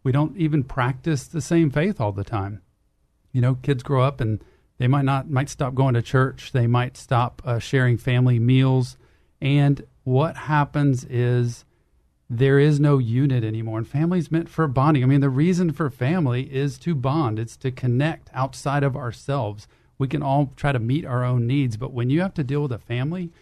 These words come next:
and you have to love, and you have to have compassion, you have to have empathy, and you have to give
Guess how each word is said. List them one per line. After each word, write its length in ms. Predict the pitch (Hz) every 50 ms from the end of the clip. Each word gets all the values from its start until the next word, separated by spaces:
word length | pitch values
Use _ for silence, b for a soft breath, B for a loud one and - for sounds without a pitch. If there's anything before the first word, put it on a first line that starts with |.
| b b b b -
and 100 | 113 120
you 60 | 143
have 140 | 151 160 156
to 100 | - 123
love, 380 | 107 107 107 113 135 151 151 139
and 100 | 131 123
you 60 | 135
have 100 | 143 131
to 80 | -
have 120 | 131 127 127
compassion, 540 | 104 92 - - 120 123 139 139 - 160 131
you 120 | 120 123
have 100 | 135 127
to 80 | - 117
have 100 | 107 -
empathy, 520 | - 117 120 123 151 135 - 165 170 151 147 b b b b b b
and 140 | 117 117 127
you 60 | 147
have 120 | 143 127
to 100 | - 143
give 560 | 113 101 98 101 101 110 131 170 180 175 160